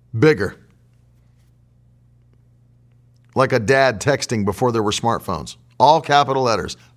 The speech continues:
bigger. Put it in the comments. You're believing for more. You're going to another level. We all are, in Jesus' name. And the devil is not going to stop us from accomplishing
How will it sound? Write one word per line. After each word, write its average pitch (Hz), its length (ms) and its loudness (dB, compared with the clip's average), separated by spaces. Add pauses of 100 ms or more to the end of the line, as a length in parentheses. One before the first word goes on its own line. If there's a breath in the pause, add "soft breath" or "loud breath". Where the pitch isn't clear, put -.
(140)
bigger. 120 500 0 (680)
Put 175 140 2
it 220 40 4
in 208 60 0
the 202 60 -2
comments. 202 400 -2 (160 loud breath)
You're 190 160 4
believing 170 560 0
for 160 160 0
more. 170 360 0 (180 loud breath)
You're 143 120 -2
going 190 340 2
to 180 140 0
another 170 300 2
level. 175 460 0
We 185 180 2
all 226 220 4
are, - 240 0 (180)
in 160 200 2
Jesus' 170 420 -2
name. 208 320 -4 (920 soft breath)
And 170 180 2
the 151 60 2
devil 190 480 2
is 135 280 -2
not 170 420 2
going 185 280 2
to 143 120 0
stop - 640 0
us - 480 -2 (320 soft breath)
from 160 240 0
accomplishing 120 920 -2